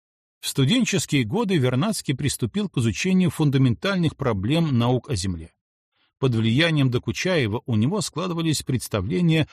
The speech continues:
о взаимоотношении живых существ с окружающей средой с учётом их активного воздействия на процессы почвообразования. Под руководством Докучаева Вернадский участвовал в почвенных экспедициях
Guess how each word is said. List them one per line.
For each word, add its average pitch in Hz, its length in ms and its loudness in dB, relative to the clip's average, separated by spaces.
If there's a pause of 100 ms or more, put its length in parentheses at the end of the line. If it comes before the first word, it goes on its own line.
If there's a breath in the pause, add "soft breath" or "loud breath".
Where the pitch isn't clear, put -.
(200 soft breath)
о 156 120 0
взаимоотношении 151 920 2
живых 107 400 -2
существ - 560 -4 (180 loud breath)
с - 100 -6
окружающей 143 640 0
средой 117 500 0 (160 soft breath)
с - 120 -10
учётом 180 500 -2
их 170 260 -2
активного 143 540 0
воздействия 110 600 -2
на 110 120 2
процессы 147 560 -2 (260 soft breath)
почвообразования. 107 1160 -2 (840)
Под 131 140 2
руководством 135 640 0
Докучаева 127 680 -2
Вернадский 104 600 -2
участвовал 147 540 -2
в - 80 -2
почвенных 147 560 0
экспедициях 151 720 -4